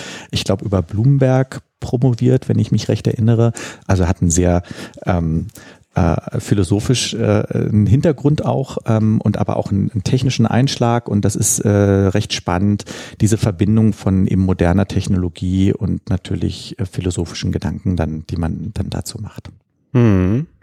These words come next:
Speaker 2: das klingt alles sehr interessant. Super. Vielen herzlichen Dank dafür, für diesen spannenden Ausflug in die, in die Computergeschichte. Das war echt sehr interessant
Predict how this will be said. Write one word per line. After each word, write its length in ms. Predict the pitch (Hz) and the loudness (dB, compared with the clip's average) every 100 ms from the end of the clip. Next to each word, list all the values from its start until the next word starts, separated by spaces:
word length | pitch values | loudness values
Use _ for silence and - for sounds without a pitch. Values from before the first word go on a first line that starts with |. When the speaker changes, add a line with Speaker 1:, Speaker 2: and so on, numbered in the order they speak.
| _ | _
Speaker 2:
das 200 | - - | -8 -4
klingt 200 | 113 107 | -2 -2
alles 220 | 104 127 | -2 -4
sehr 100 | - | -4
interessant. 680 | - - 175 - 131 90 - _ | -6 -6 -8 -4 -4 -4 -8 _
Super. 640 | - - 320 - 117 90 - - - - - - - - - _ _ | -12 -4 -2 0 0 0 -6 -20 -20 -20 -20 -20 -20 -20 -20 _ _
Vielen 300 | - 180 233 | -2 2 2
herzlichen 260 | 247 202 | 2 2
Dank 120 | 180 190 | 4 4
dafür, 180 | 190 | 2
für 160 | 175 170 | 2 2
diesen 300 | 147 139 - | 4 4 0
spannenden 520 | - - - 160 190 - | -2 -2 0 2 2 2
Ausflug 520 | 139 - 170 151 - | -2 -2 -6 -4 2
in 160 | 127 | 2
die, 300 | 120 113 110 - - - - - | 4 4 2 0 -12 -20 -20 -12
in 160 | - 110 | -2 0
die 100 | 104 | 0
Computergeschichte. 1200 | - 107 - 143 - 104 98 90 - - - 135 | 0 -2 -2 -4 0 2 2 0 -4 -6 -6 -6
Das 300 | 127 110 - | -6 -8 -8
war 120 | 123 | -8
echt 180 | 117 - | -8 -8
sehr 160 | - | -4
interessant 760 | 120 - 104 - - 175 - | -4 -4 -6 -4 -4 -6 -10